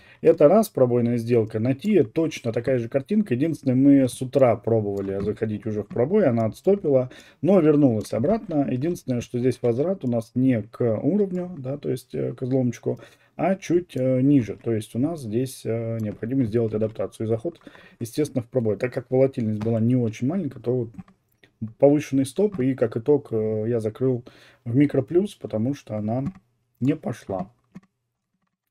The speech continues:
Не пошла. Значит, э, идем на биток.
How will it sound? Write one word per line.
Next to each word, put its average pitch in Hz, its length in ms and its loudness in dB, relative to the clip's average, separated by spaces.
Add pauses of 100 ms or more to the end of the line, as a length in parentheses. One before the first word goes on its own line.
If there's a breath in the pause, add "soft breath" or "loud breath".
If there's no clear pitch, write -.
(540)
Не 170 160 0
пошла. 110 400 -2
Значит, 127 540 -4
э, 123 300 0
идем 165 220 2
на 123 60 2
биток. 190 440 -4